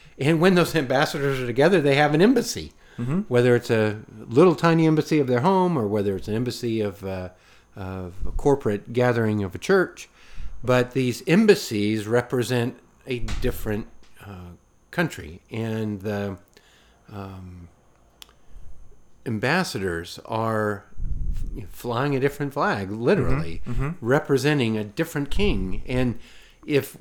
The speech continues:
Speaker 1: if we can keep our eye on that ball, we're gonna do a lot better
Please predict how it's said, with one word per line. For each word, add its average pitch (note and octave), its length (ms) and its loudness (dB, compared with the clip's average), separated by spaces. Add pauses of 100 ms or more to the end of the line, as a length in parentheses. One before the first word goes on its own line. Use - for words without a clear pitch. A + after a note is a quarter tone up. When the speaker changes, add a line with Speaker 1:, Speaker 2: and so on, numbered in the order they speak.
(160)
Speaker 1:
if B2 220 -4
we D#3+ 180 4
can E3+ 180 0
keep G3 220 0
our C#3+ 80 4
eye E3+ 200 4
on C#3+ 100 2
that G3+ 200 2
ball, G#2+ 460 0
we're C#3 260 0
gonna C#3 240 2
do A#2+ 240 2
a - 20 2
lot A#2 500 0
better G2 580 -2